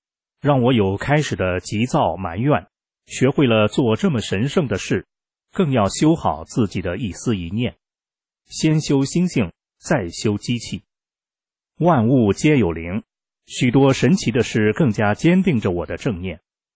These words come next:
给我印象最深的是，我的机器还有一个特别的功能。我有一台四八零零打印机，有一次不管我怎么捣鼓，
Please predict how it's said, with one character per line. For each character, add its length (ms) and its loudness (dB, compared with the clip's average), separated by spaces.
给 120 2
我 140 4
印 160 2
象 180 0
最 160 2
深 180 0
的 100 0
是， 300 -8
我 140 2
的 80 4
机 180 0
器 280 0
还 180 -2
有 140 2
一 100 -4
个 80 -2
特 260 -2
别 140 0
的 100 -6
功 220 -4
能。 200 -8
我 120 2
有 120 4
一 120 2
台 340 -4
四 320 -4
八 180 0
零 180 -2
零 140 -2
打 200 -6
印 120 -6
机， 260 -10
有 140 4
一 60 4
次 280 2
不 140 -2
管 220 0
我 180 2
怎 140 -6
么 80 -4
捣 240 -2
鼓， 220 -6